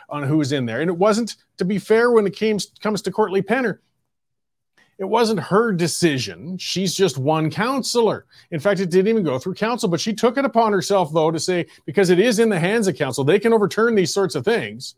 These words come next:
to say that, no, this is, uh, important, and to, again, to reverse it would be upholding colonialism and racism.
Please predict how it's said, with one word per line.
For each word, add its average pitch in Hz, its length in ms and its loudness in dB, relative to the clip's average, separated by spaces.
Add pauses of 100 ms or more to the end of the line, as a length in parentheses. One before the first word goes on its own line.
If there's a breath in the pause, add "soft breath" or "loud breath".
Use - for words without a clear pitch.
(580 soft breath)
to 208 120 4
say 175 760 0 (340)
that, 160 240 2
no, 214 280 4
this 190 220 2
is, 180 200 0
uh, 175 260 0
important, 151 640 -2
and 151 160 -2
to, 139 80 -2
again, 139 300 -4
to 151 40 -2
reverse 139 380 -2
it 131 80 -6
would 127 100 -4
be 127 140 -6
upholding 147 640 -8
colonialism 147 960 -8
and 127 200 -12
racism. 131 840 -4